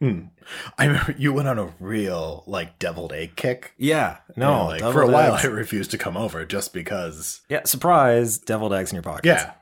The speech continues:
Speaker 1: like, the dry cleaning bills were a nightmare.
Speaker 2: Yeah, but you appreciated the eggs, right?
Speaker 1: Oh, I'm not saying I didn't appreciate them. They were delicious.
Speaker 2: I know. I make some really good deviled egg.
Speaker 1: All right. So I think that will conclude our first episode.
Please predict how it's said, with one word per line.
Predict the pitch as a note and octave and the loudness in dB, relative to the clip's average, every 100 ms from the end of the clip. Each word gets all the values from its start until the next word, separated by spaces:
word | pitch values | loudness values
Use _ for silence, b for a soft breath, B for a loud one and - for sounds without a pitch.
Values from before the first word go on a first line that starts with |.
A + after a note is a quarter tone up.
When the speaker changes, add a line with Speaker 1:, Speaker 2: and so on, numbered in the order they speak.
| - | -6
Speaker 1:
like, | A2+ E2+ | -4 -2
the | A2+ | -2
dry | C3+ B2+ | 0 0
cleaning | G#2 G2+ E2 E2 | 0 -8 -10 -8
bills | E2+ C#2+ C#2 - - - _ G2 | -8 -8 -10 -12 -12 -18 _ -16
were | F2+ D#2+ | -12 -10
a | D2+ | -10
nightmare. | D2+ F#2 - D2+ A#1+ - _ | -8 -8 -10 -14 -14 -16 _
Speaker 2:
Yeah, | - C3 | -8 -6
but | D3+ | 0
you | D3+ | 0
appreciated | - F3+ - E3 D#3+ | 0 0 2 2 2
the | D#3+ | 0
eggs, | G3 D#3 E2+ | 0 -2 -4
right? | G2+ E3 - - | -4 -6 -10 2
Speaker 1:
Oh, | A3 | 2
I'm | G2 | 4
not | D3+ D3+ | 0 -2
saying | C#3 G2+ | -2 -2
I | |
didn't | E2+ D#2+ | -4 -6
appreciate | D2+ D3 G3+ F2 D#2 | -4 -2 -2 -4 -6
them. | - D#2 C#2 - | -8 -10 -14 -12
They | G2 A#2 | -4 -2
were | F#2+ | -2
delicious. | F2 D3+ - - - - - | -4 -4 -4 -4 -6 -6 -4
Speaker 2:
I | A#2+ | 0
know. | G#2+ F#2+ | 2 0
I | F#2 G#2 | -2 -2
make | G#2+ | -2
some | - A2 | -4 -4
really | G#2+ G#2 F#2+ | -2 -2 -2
good | F#2+ F2+ | -4 -4
deviled | F2 E2 | -6 -6
egg. | D2 - - _ | -10 -12 -20 _
Speaker 1:
All | F2+ G#2 E2+ | -2 -2 -2
right. | F2+ G#2+ - | -4 -4 -4
So | A#2+ G#2+ | -2 2
I | C#3 | 2
think | C#3+ D3 E2+ | 2 -2 0
that | F2 C3 A#2 | 0 0 -2
will | G#2+ | -4
conclude | A#2+ E2 - A#2 - | -4 -6 -6 -6 -4
our | F#2 | -4
first | - - C3+ C3+ - | -4 -2 -2 -2 -6
episode. | - - - F2+ D2+ D#2 | -6 -4 -4 -4 -8 -12